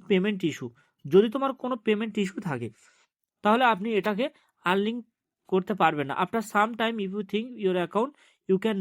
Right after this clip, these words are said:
no longer if it।" এটা যদি আপনার কোনো অ্যাকাউন্ট ইস্যু থাকে, তাহলে আপনি এটাকে আনলিংক করতে পারবেন না। ধরুন আমার এখানে প্রথমে কি, তার জন্য কি করতে হবে?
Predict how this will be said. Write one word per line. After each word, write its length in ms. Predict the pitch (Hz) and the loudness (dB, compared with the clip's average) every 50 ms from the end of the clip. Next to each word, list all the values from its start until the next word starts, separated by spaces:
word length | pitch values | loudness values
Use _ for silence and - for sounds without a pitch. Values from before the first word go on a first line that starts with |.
| 185 202 | 0 0
no 80 | 240 277 | 0 0
longer 320 | 269 247 214 196 180 190 185 | 2 0 0 0 2 2 2
if 160 | 175 175 175 - | 2 0 0 -4
it।" 100 | 226 247 - | -2 6 10
এটা 180 | 202 214 247 247 | 10 12 12 10
যদি 160 | 233 254 254 | 8 8 8
আপনার 240 | 277 262 - 262 262 | 8 8 8 4 4
কোনো 140 | 247 269 269 | 4 6 8
অ্যাকাউন্ট 340 | 240 180 - 185 214 226 220 226 | 8 8 8 8 6 4 6 6
ইস্যু 180 | 196 180 240 240 | 6 6 4 2
থাকে, 220 | - 185 180 208 220 | 4 4 4 4 4
তাহলে 180 | 240 233 226 | 4 6 6
আপনি 200 | 214 208 202 - 220 | 6 6 4 2 -2
এটাকে 240 | 214 196 214 202 247 | 2 2 2 4 6
আনলিংক 320 | 240 196 175 180 190 180 - | 6 6 6 6 6 6 4
করতে 220 | 196 185 190 190 | 4 4 4 4
পারবেন 300 | 170 175 180 165 135 123 | 4 6 4 4 2 -2
না। 100 | 120 117 117 - - - _ - | -4 -6 -8 -10 -20 -16 _ 6
ধরুন 240 | 165 190 233 262 269 | 8 10 10 10 8
আমার 200 | 262 247 247 254 240 | 4 4 4 4 4
এখানে 240 | 226 202 240 247 240 | 4 4 2 -2 -2
প্রথমে 320 | - 226 208 226 226 226 | 0 0 0 0 0 -2
কি, 100 | 190 - _ - | -4 -8 _ 2
তার 160 | - 196 190 | 4 4 4
জন্য 160 | 175 233 220 233 | 4 0 -4 -2
কি 120 | 196 240 | -2 -2
করতে 220 | 220 226 202 - 170 | 0 0 0 0 0
হবে? 140 | 156 170 | -2 -2